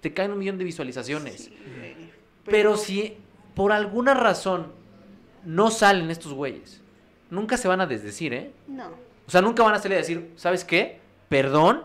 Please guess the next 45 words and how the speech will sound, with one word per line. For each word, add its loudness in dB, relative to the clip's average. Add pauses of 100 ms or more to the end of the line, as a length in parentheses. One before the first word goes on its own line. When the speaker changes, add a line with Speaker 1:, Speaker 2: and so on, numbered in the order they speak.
(240)
Speaker 1:
porque -6
yo -2
te -4
aseguré -6
en -2
diez 4
videos -6
que -12
estos -14
güeyes -10
iban -4
a -10
estar 0 (140)
y -8
no -6
están". -12 (460)
Eso -4
no -2
lo 0
van 2
a -4
hacer. -6 (320)
Y -2
es -2
una 0
responsabilidad -2
que -2
todos 4
debemos 0
asumir, -8 (120)
sobre -6
todo 0
si -6
tenemos -4 (800)
números -2
tan -4
grandes. -2 (1300)
Yo 0
tenía -4
que -4
asumir -6
una -4
responsabilidad 0
de 0
verificar 0